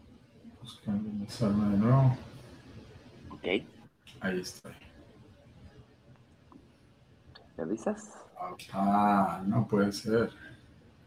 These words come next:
Speaker 2: Se te cayó la transmisión, no puede ser.
Speaker 1: No puede ser.
Speaker 2: Si se te cayó la transmisión,
Speaker 1: Ah.
Speaker 2: mm, no pasa nada, seguimos transmitiendo por aquí, no es tan grave.
Speaker 1: Creo que me salí del live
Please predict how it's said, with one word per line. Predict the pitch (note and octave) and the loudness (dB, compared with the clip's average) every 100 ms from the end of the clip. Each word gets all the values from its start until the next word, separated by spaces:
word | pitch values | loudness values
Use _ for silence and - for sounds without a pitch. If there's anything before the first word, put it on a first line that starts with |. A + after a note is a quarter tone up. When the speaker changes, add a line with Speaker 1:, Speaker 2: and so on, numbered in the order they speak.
| - - - - - - - | -20 -20 -20 -20 -20 -20 -6
Speaker 2:
Se | - | 2
te | G2 | 8
cayó | G2 | 10
la | G#2 | 10
transmisión, | G#2 F#2+ F2 A#2+ A#2 | 10 4 4 6 6
no | G2+ | 8
puede | F#2+ F2 | 6 4
ser. | D#2+ - | -2 -2
Speaker 1:
No | A2+ A#2+ B2+ B2+ - | 0 4 4 4 0
puede | A2 A2 A2+ A2 | 2 4 0 -6
ser. | - - A2+ A#2+ A#2 A#2+ A#2 A#2 A#2 A#2 A#2 A3 - - - - - - - - - - - - - - - - - - - - | -8 0 2 2 2 0 0 2 2 4 4 2 0 -8 -8 -12 -12 -14 -16 -18 -20 -20 -20 -18 -18 -18 -18 -18 -16 -18 -16 -12
Speaker 2:
Si | - - | -8 -4
se | B2+ | 8
te | C#3 | 10
cayó | C3+ C3+ | 12 12
la | D#3+ | 12
transmisión, | E3+ F3 G3+ G3+ G3+ | 12 8 10 12 12
Speaker 1:
Ah. | G3 - - - | 12 12 8 2
Speaker 2:
mm, | - - - - - - - - - - - - - - - - - - | -4 -6 -8 -12 -18 -20 -20 -20 -20 -20 -20 -20 -20 -20 -20 -20 -20 -12
no | - A2 | 2 6
pasa | G#2+ A#2 C#3+ | 8 8 10
nada, | D#3 C#3+ D#3 F3 F3+ E3+ - | 12 12 10 4 -2 -8 -6
seguimos | C#3 D3 D#3+ | 0 2 0
transmitiendo | D#3+ D3+ D3 E3 E3 | 0 -2 -2 -2 0
por | D#3+ | 0
aquí, | D#3+ E3 | 0 -2
no | C3+ C3 C3 | 0 2 2
es | B2+ | 2
tan | C3 | 2
grave. | A2 A2 | 8 10
Speaker 1:
Creo | A2+ | 8
que | - C3 C3 - - - | 8 12 12 12 6 10
me | A#2 A#2+ B2 C3 | 12 12 12 12
salí | B2+ - B2+ A2+ A2+ A#2+ D3 | 12 8 6 8 8 8 12
del | D3+ C#3 | 12 12
live | D3 D3 D#3 | 10 10 8